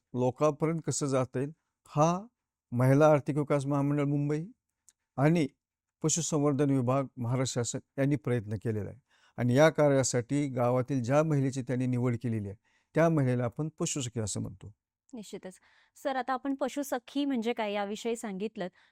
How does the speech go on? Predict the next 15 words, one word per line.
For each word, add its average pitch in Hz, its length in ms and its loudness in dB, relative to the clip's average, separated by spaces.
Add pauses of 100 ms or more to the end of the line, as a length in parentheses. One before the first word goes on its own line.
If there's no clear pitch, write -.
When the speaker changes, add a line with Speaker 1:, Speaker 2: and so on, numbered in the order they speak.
(120)
Speaker 2:
पण 330 160 2
पशुसखीची 339 840 -2
निवड 294 420 4
प्रक्रिया 240 520 -2
कशी 202 240 -6
असते 180 340 -8 (280)
आणि 240 240 -6
कुठल्या 294 560 0 (140)
बेसिसवरती 285 680 -2
त्यांना 254 440 -4
यामध्ये 233 580 -4 (220)
निवड 226 340 -4
त्यांची 208 260 -8
केली 175 280 -8
जाते? 175 300 -12